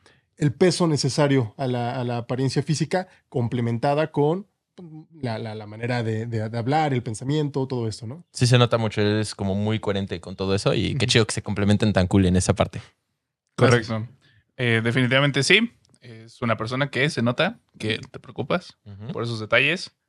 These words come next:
Speaker 3: de la mano de Ana Medrano, que también igual un día podría venir de invitada.
Speaker 2: Tal vez,
Speaker 3: Si
Speaker 2: justo.
Speaker 3: le gusta.
Speaker 2: Nah, sí, seguramente
Speaker 3: Este,
Speaker 2: sí, la neta estaría muy chido.
Speaker 3: Pero bueno, también, eh, sé que tienes un trabajo, digamos,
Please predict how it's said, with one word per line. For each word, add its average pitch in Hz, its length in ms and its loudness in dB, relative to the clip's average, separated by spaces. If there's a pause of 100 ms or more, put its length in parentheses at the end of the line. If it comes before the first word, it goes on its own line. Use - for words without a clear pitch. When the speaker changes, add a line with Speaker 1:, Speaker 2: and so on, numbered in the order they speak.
Speaker 3:
de 110 120 -10
la 107 80 -2
mano 113 240 0
de 120 260 -8 (120)
Ana 123 260 0
Medrano, 135 420 0
que 139 140 -10
también 135 400 -10
igual 147 180 -4
un 147 80 -8
día 143 80 -4
podría 127 220 -2
venir 123 260 0 (540)
de 120 100 2
invitada. 113 520 2
Speaker 2:
Tal 170 140 4
vez, 123 180 8
Speaker 3:
Si - 140 -4
Speaker 2:
justo. 117 380 2
Speaker 3:
le 151 60 0
gusta. - 320 -16
Speaker 2:
Nah, 117 260 6
sí, 104 240 6
seguramente 113 420 6
Speaker 3:
Este, 113 120 8
Speaker 2:
sí, 104 60 8
la 101 120 10
neta 110 160 8
estaría 95 240 8
muy 95 100 6
chido. - 200 0 (120)
Speaker 3:
Pero 127 140 8
bueno, 123 220 6 (400)
también, 165 480 6
eh, 127 280 4
sé 180 380 4 (320)
que 120 200 0
tienes 147 420 4
un 147 100 4
trabajo, 131 600 4
digamos, 120 800 -2